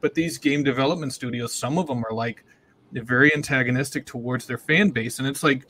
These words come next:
don't be like that to your fan base. It's like, find out what they like and enjoy about your franchise and try to build upon that.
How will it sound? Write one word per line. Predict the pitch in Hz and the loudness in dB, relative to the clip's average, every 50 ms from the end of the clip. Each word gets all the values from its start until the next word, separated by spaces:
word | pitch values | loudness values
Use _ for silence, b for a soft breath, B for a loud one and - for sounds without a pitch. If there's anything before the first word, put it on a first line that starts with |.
| B B B B B B B - 123 113 | B B B B B B B -10 -4 0
don't | 139 151 196 180 147 | 2 2 2 2 2
be | 139 147 | 2 4
like | 165 160 143 135 | 4 4 2 2
that | - 135 123 - | 0 -4 -4 -4
to | - 117 | -8 -10
your | 113 117 | -10 -8
fan | - - 160 196 190 127 | -4 -2 -2 0 -2 -2
base. | 104 98 - - - 113 | -4 -10 -14 -14 -12 -10
It's | 127 - - | -8 -4 -2
like, | 135 131 - - - | -2 -2 -2 -6 -16
find | - - 143 156 165 165 | -8 -4 -2 0 0 0
out | 156 135 131 | 0 0 -2
what | 127 135 147 - | -4 -4 -4 -2
they | 170 170 147 | -2 -2 0
like | 135 127 123 123 135 135 _ - - | 0 0 0 0 -2 -2 _ -14 -12
and | 131 123 123 | -10 -8 -6
enjoy | 123 135 131 120 - - 139 143 160 160 | -6 -8 -8 -8 -6 -4 -2 0 0 0
about | 147 127 127 123 - - | 0 0 -2 -4 -4 -8
your | 120 - | -12 -10
franchise | - 139 156 196 196 - - 117 107 110 135 - - - _ _ _ _ _ _ _ _ _ _ | -6 -4 -2 -2 -2 -4 -6 -6 -8 -8 -10 -10 -12 -16 _ _ _ _ _ _ _ _ _ _
and | - 131 135 | -12 -12 -8
try | - 143 139 | -4 -2 0
to | 131 120 | 0 0
build | 113 135 135 151 156 156 | 2 2 2 2 2 0
upon | 147 - - 120 113 110 | -4 -2 -4 -2 -2 -2
that. | 110 110 - | -4 -4 -8